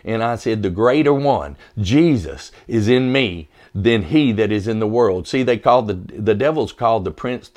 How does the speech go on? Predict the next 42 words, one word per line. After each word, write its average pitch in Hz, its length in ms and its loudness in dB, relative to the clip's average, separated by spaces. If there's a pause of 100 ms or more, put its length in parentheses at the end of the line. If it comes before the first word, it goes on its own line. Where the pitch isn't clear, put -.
(140)
of 107 180 -2
the 95 100 -6
power 117 440 -2
of 92 100 -6
the 98 180 -6
airway. 113 640 -8 (380)
That's 117 220 -4
the 101 200 -6
airway 113 420 -2
here 107 420 -4
on 90 260 -8
earth. 120 360 -6 (360)
And, 110 220 -6
uh, 101 120 -2
that's 120 260 0
a 107 40 0
long 135 680 2 (120)
teaching. 160 480 -2
<laughs> - 40 -14
I 110 280 -2
don't 110 220 -2
have - 160 -8
time 131 320 -2
to 113 60 -10
go 123 260 -4
in 123 160 -6
there 131 240 -4
and 120 100 -6
say 117 260 -4
how, 117 280 -2
why 123 580 -2
and 101 140 -6
how, 131 420 -2 (360)
but, 110 560 -2
but 110 160 2
Adam 131 560 2
defaulted 156 800 2
and, 101 200 -4 (240)
and 107 240 -4
Satan 147 520 -2 (280)
took 156 220 -2
over. 82 380 2